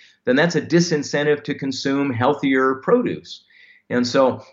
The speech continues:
you have to look at incentives to understand behavior. And then the last is the one I've given you a couple of, of examples of.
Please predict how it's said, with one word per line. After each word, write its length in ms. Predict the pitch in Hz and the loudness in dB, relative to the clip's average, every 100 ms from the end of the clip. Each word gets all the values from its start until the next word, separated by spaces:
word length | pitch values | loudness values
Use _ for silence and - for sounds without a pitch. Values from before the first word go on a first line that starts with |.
| - | -4
you 100 | 123 | 0
have 220 | 160 175 | 0 -2
to 80 | 175 | -4
look 180 | 175 | -4
at 60 | 170 | -4
incentives 560 | 165 156 170 180 123 101 | -6 -4 -4 -4 -8 -8
to 140 | - | -8
understand 480 | 113 110 107 107 98 | -6 -6 -4 -6 -4
behavior. 300 | 101 98 107 | -4 0 2
And 60 | |
then 120 | 131 143 | 4 4
the 100 | 127 | 4
last 340 | 127 135 - | 4 0 -4
is 120 | 117 | -8
the 60 | 117 | -6
one 160 | 117 | -6
I've 120 | 113 110 | -6 -6
given 180 | 113 | -6
you 80 | 110 | -4
a 60 | 104 | -4
couple 260 | 110 101 | -4 -6
of, 140 | 101 104 110 | -8 -6 -6
of 140 | 107 104 | -4 -4
examples 560 | 110 127 160 123 92 | 0 2 2 -2 -4
of. 200 | 87 69 | -6 -6